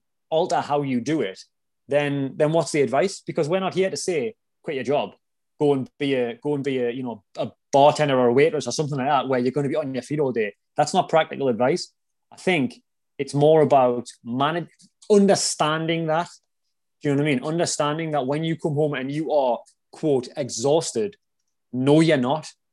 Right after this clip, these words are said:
and understand that and, and do something about that then. So whether that be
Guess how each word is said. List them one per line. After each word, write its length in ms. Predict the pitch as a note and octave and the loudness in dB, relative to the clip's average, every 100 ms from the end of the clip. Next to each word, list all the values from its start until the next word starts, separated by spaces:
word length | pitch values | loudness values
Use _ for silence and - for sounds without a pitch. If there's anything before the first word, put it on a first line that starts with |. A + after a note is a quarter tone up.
| _ _ _ _ - | _ _ _ _ -10
and 180 | C#3 - | -8 -2
understand 680 | D#3+ D#3 - - D3 D#3 B2+ | 0 2 2 2 0 2 2
that 220 | A#2 G#2 - | 2 0 -8
and, 280 | C3+ A#2+ G#2 - | -8 -6 -8 -6
and 200 | C3 A#2 | -4 0
do 180 | C#3+ C#3 | 4 4
something 340 | E3 D3 C#3+ | 4 2 2
about 280 | A#2 A#2 B2 | 2 4 4
that 140 | C#3 C3+ | 4 0
then. 240 | C#3+ D#3+ _ _ _ - | -2 -8 _ _ _ -16
So 520 | - D3 C3 A#2+ - _ _ _ _ - | -2 2 2 0 -4 _ _ _ _ -8
whether 240 | B2 A#2+ B2+ | -6 -4 -2
that 200 | B2 _ - | -4 _ -8
be 420 | C3+ B2+ A#2+ A2 | -2 -2 -2 -4